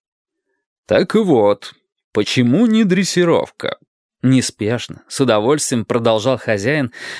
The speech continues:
обращаясь в основном к моей соседке. Остальные внимали с почтением. «Потому что люди здесь уже не участвуют. Оказывается, обезьяны сами,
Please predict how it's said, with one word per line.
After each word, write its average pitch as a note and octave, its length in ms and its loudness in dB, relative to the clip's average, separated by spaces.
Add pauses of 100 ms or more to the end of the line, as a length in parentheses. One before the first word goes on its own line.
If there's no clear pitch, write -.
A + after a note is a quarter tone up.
(100)
обращаясь C3 540 0
в C3+ 40 0
основном B2 460 0
к - 100 -12
моей A#2+ 240 0
соседке. - 640 -6 (240)
Остальные G2 760 -2
внимали A2+ 560 -2
с F#2+ 100 -6
почтением. - 760 -8 (1000)
«Потому C#3 400 4
что - 260 0
люди F#3+ 380 0
здесь G#2+ 640 -4
уже A2+ 280 0
не G#2+ 100 -2
участвуют. A#2+ 800 -4 (240)
Оказывается, A#2 960 0
обезьяны A2 720 0
сами, C#3 640 -4